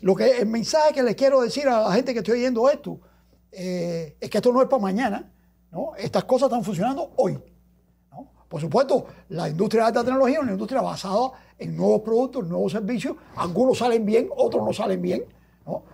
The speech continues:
La ciencia, la ciencia es así. ¿no? Pero tenemos la posibilidad de desplegar el surgimiento de empresas basadas en esa tecnología y por ahí viene el camino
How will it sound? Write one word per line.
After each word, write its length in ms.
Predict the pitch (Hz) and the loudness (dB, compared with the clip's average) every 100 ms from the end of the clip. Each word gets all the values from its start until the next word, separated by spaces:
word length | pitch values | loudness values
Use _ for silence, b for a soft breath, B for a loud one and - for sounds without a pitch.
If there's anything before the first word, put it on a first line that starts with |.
| B | B
La 160 | 175 | -2
ciencia, 640 | 160 190 190 214 202 185 - b b | 0 0 2 2 0 -2 -6 b b
la 160 | 180 | -8
ciencia 340 | 147 196 190 226 | -2 -2 2 2
es 80 | 175 | 2
así. 500 | 208 - 277 - - _ - | 0 0 -2 -2 -12 _ -10
¿no? 260 | 151 330 - b b | -10 -10 -14 b b
Pero 200 | 180 180 | 0 2
tenemos 480 | 180 180 226 247 - b b | 2 2 2 0 -4 b b
la 260 | 175 202 202 | 2 4 4
posibilidad 760 | 240 - 226 214 202 214 277 | 2 0 -2 -2 0 2 2
de 60 | 269 247 | 2 2
desplegar 760 | 196 - - 196 202 277 294 | -2 -6 -4 -2 0 -2 -4
el 60 | 269 | -8
surgimiento 600 | - 151 185 220 208 196 - b b - | -10 -8 -8 -8 -10 -12 -16 b b -12
de 320 | 170 220 220 | -2 0 0
empresas 480 | 180 143 247 - 180 | -4 -4 -4 -2 -4
basadas 400 | 175 240 262 185 | -4 -2 -2 -2
en 80 | 240 | -4
esa 200 | 240 202 | -6 -6
tecnología 440 | 220 220 269 339 | -6 -4 2 2
y 60 | - | 2
por 200 | 247 226 | 0 2
ahí 200 | 269 294 | 0 0
viene 400 | 294 277 233 - b b | 0 0 0 -10 b b
el 160 | - 202 | -10 -8
camino 440 | 190 196 214 220 | -4 -2 -2 -4